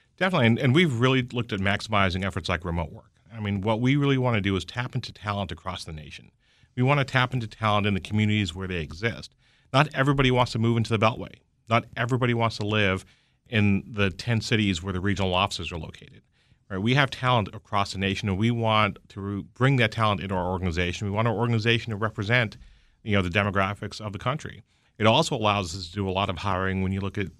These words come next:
specialty programs like hiring military spouses, individuals that may be moving around the country, you know, every few years, if we have remote work opportunities, it doesn't matter where they're located,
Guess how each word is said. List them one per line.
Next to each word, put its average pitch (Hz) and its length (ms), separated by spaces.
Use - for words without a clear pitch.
specialty 110 420
programs 90 440
like 95 100
hiring 101 300
military 104 320
spouses, - 560
individuals 107 440
that 107 80
may 104 120
be 101 120
moving 98 540
around 101 240
the 90 60
country, 92 400
you 143 200
know, 101 100
every 95 220
few 92 220
years, 95 480
if 104 260
we 107 140
have 127 180
remote 117 260
work 110 180
opportunities, 120 580
it 113 60
doesn't 127 180
matter 123 160
where 113 120
they're 151 140
located, - 400